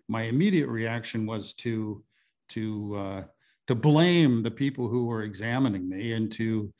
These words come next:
my judge came in s-, and said to me, "Oh, you're not that good anyway." And I was mad as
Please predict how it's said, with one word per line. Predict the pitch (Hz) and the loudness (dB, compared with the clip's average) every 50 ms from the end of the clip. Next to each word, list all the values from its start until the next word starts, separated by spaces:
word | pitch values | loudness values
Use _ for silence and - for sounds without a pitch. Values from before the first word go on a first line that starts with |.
| _ _ _ _ _ _ _ _ _ - | _ _ _ _ _ _ _ _ _ -8
my | 101 101 101 | -6 -6 -6
judge | 104 101 139 147 147 147 135 - | -4 0 4 4 4 4 2 0
came | - - 123 117 120 | -2 0 0 2 2
in | 117 117 113 | 2 0 -2
s-, | 110 - - | -2 -4 -6
and | 127 123 120 110 107 104 | -6 -4 -4 -4 -4 -4
said | - - 120 123 123 110 | -2 -2 -2 -2 -2 -2
to | 120 | -2
me, | 113 110 110 113 | 0 0 0 0
"Oh, | 113 135 139 | 2 4 4
you're | 131 135 | 6 6
not | 131 131 127 117 - | 6 4 4 2 0
that | - 120 117 113 110 | -2 -4 -4 -4 -4
good | 110 120 120 110 | -2 0 0 0
anyway." | 117 120 120 113 101 98 95 98 110 117 | 0 0 0 0 -2 -4 -4 -4 -2 -2
And | 113 110 | 0 0
I | 117 110 | -2 -2
was | 107 107 92 - - | -4 -6 -6 -4 0
mad | 117 117 123 135 147 156 165 165 | 2 2 4 4 4 4 4 2
as | 151 139 123 - | 2 0 0 -2